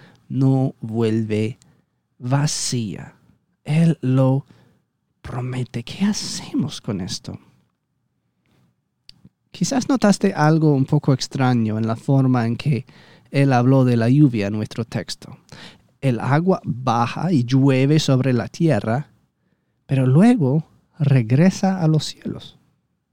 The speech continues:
No vuelve vacía sin haber cumplido su obra.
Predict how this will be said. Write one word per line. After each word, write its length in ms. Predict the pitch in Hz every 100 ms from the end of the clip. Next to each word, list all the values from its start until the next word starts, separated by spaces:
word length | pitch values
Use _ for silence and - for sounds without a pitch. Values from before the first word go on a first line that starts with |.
| _ - - -
No 140 | 180 190
vuelve 560 | 175 175 165 160 160 127
vacía 800 | 123 139 139 - 208 - -
sin 300 | 139 - 160
haber 320 | 151 139 143 135
cumplido 680 | 139 127 - 147 151 135 127
su 240 | - 147
obra. 460 | 160 131 - -